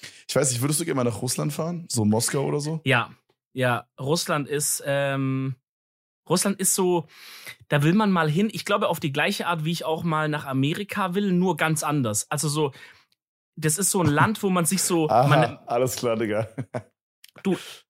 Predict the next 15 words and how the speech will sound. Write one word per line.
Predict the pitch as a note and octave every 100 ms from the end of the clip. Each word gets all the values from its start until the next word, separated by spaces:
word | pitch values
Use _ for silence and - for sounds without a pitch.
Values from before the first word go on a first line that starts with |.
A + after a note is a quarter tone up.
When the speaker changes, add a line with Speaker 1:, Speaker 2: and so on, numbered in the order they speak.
| _ _
Speaker 2:
ich | G3+ -
bin | F#3
Lyriker, | C#3 D#3+ F3+ - G#2 G#2 _ -
ne? | B2 D#3+
Verstehst | B2+ D3+ D#3
du? | C3+
Ich | B2 B2
bin, | C#3 C3+ C3+
ich, | B2+ _
ich | C3+ B2+ -
sprech | - D#3+
ein | D#3
bisschen | C3+ B2
blumig | A#2 B2+ C3 A2
heute | G#2 G2+ A2